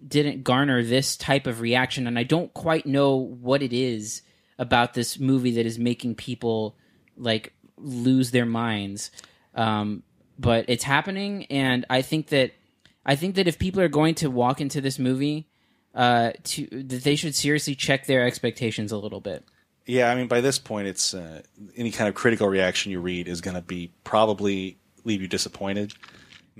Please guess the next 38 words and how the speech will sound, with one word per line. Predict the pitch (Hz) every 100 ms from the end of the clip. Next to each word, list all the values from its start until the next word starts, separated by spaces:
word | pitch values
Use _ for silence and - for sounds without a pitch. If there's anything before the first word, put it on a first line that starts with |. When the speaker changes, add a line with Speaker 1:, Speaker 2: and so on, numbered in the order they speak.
| 110
Speaker 2:
I | 143
don't | 135
Speaker 1:
Maybe, | 190 262
Speaker 2:
know, | -
Speaker 1:
I | 240
don't | 269
Speaker 2:
maybe. | 214 -
Speaker 1:
know. | 180
I, | 190
th-, | 160 185 160
look, | 156 139
I |
mean, | 156 147 135 _
the | -
reaction | 160 185 - 196
to |
this | 160 156
film | - 156 147
is | 143 135
almost | 135 139 143 -
across | 135 - 139 143
the | -
board, | 127 123 127 123 117 113 - _ _ _ _ _ _ _ _ _
cr-, | - 147
like, | 135 127 123 139 123
crazy | - 147 143 135
enthusiasm. | 127 139 127 117 110 110 113
So | 135 127
I'm, | 139 143
I'm | 143 147
assuming | 139 - 196 165 147
that, | 120 - _ _ _ _
you | - 131
know, | 120
we're | 117 143
in | 147 135
the |
minority | 127 120 123 123 117 113 110